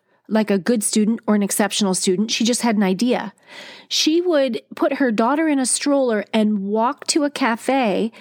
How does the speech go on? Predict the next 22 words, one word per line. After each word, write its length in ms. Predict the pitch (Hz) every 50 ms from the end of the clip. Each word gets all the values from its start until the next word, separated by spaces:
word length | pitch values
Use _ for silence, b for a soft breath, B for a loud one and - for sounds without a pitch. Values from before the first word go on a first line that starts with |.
| B B B B
to 120 | - 254
write 240 | 226 233 233 233 -
the 80 | -
story 420 | 233 - - - 247 247 247 247 240
in 100 | 226 208
the 80 | 208
cafe 520 | 202 - 226 208 208 - - 247 240 226 214
in 240 | 202 - 226 220 220
hopes 600 | 214 202 - - - 330 320 269 240 - - -
that 160 | - 226 -
her 160 | 202 214 226
daughter 320 | 208 214 233 247 269 262 254
would 180 | 220 214 202
fall 220 | - 254 233 233 220
asleep 340 | 220 - - 247 233 - 220
in 60 | 214
the 80 | 220
stroller 400 | 208 - - 233 226 226 226 220
on 140 | - 190 202
the 80 | 208 196
way 200 | 190 196 196 190
there 380 | 175 185 180 180 196 254 311